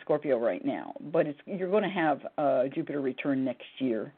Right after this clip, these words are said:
And when you have that Jupiter return, you could actually find yourself in a space where you have a relationship, and it may come through service, some service group that you're involved with, a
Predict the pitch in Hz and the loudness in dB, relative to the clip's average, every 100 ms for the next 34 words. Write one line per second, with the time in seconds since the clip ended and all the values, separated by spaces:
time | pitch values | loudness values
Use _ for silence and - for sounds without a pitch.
0 | _ _ _ _ _ _ _ _ _ _ | _ _ _ _ _ _ _ _ _ _
1 | - - - - - 165 160 175 160 180 | -20 -20 -20 -8 2 6 8 6 4 4
2 | 156 147 113 - 143 143 139 135 - 135 | 2 2 -2 -4 -4 0 0 -2 -2 0
3 | 131 127 123 - 151 151 147 - 160 143 | 0 0 -2 -2 2 4 4 2 0 4
4 | 147 139 - 156 143 127 131 - - - | 6 6 2 0 0 2 -2 -4 -2 4
5 | 156 160 151 143 147 131 131 143 135 - | 6 4 0 2 4 4 2 -2 -2 -6
6 | - 143 139 135 - 147 139 135 131 - | 0 2 2 -4 -6 0 2 0 -4 -18
7 | - - - 147 147 139 156 151 156 147 | -20 -16 -4 2 2 4 4 4 4 0
8 | 135 135 139 143 143 - 131 117 - - | 0 2 2 2 -2 0 -2 -4 -10 -20
9 | - - - 147 160 175 - 156 147 143 | -20 -4 2 4 6 4 6 4 4 2
10 | 147 147 143 143 127 - - - - - | 2 4 4 4 0 -4 -14 -16 -16 -6
11 | - 180 185 196 - - - - 143 143 | 4 4 4 -2 -8 -20 -16 -4 -2 -2
12 | - 165 160 165 - - - 165 165 - | 0 0 0 -8 -16 -20 -2 0 0 0
13 | 160 - 151 143 143 156 151 156 151 | -4 0 0 2 6 6 6 0 -4